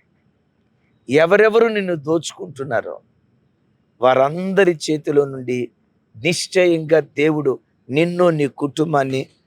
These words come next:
విడిపించునుగాక. ఈ దేవుడు బాధపరచబడి వారి విషయంలో, దోచుకోబడే దరిద్రుల విషయంలో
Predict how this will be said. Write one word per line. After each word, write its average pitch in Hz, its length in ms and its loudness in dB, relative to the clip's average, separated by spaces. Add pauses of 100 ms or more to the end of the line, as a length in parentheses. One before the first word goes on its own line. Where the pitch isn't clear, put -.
(220)
విడిపించునుగాక. 135 1160 -4 (540)
ఈ 120 100 -2
దేవుడు 117 560 -4 (920)
బాధపరచబడి 185 920 2
వారి 180 240 4
విషయంలో, 143 560 -2 (1400)
దోచుకోబడే 185 840 2
దరిద్రుల 165 600 2
విషయంలో 147 680 -2